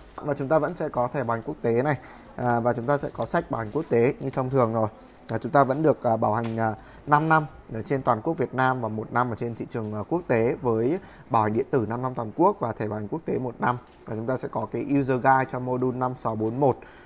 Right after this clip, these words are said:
À, cái này thì Belo cũng sẽ cần phải tìm hiểu và sau đó, à, sẽ show đến các bạn trong các video clip sắp tới nha. Rồi, và mở hộp ra chúng ta xem qua về thiết kế sản phẩm trước đi.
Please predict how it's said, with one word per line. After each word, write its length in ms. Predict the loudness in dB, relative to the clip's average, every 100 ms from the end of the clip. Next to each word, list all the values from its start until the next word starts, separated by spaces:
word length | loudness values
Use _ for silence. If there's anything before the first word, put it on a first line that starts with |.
| -6
À, 140 | -4 -2
cái 100 | -2
này 180 | 0 0
thì 120 | -2
Belo 240 | -2 0 -2
cũng 120 | -4 -8
sẽ 140 | -8
cần 280 | -2 -2 -2
phải 220 | -6 -8 -12 -20 -4
tìm 180 | -2 0
hiểu 160 | 2 0 0
và 140 | -10 -8
sau 180 | -6 -2
đó, 300 | 0 0 -2 -10 -16
à, 100 | -10
sẽ 240 | -4 -2 -2
show 280 | 4 4 4
đến 80 |
các 100 | 2
bạn 180 | 4 4 2
trong 140 | -4
các 160 | -2 0
video 180 | 0
clip 220 | 2 0 0
sắp 140 | -4 -6
tới 180 | -2 0
nha. 160 | 2 0 -4 -20 -20 -4
Rồi, 160 | 4 4 2
và 220 | 0 4 4
mở 160 | 2 -2
hộp 200 | -2 2
ra 200 | 2 2 -2
chúng 80 |
ta 100 | -6
xem 360 | -6 -2 0 -2 -6 -14 -16 -18 -18 -18 4
qua 240 | 8 8
về 120 | 8 2
thiết 220 | 0 4
kế 140 | 4
sản 220 | 6 4
phẩm 200 | 2 0
trước 180 | 0 2
đi. 180 | 6 4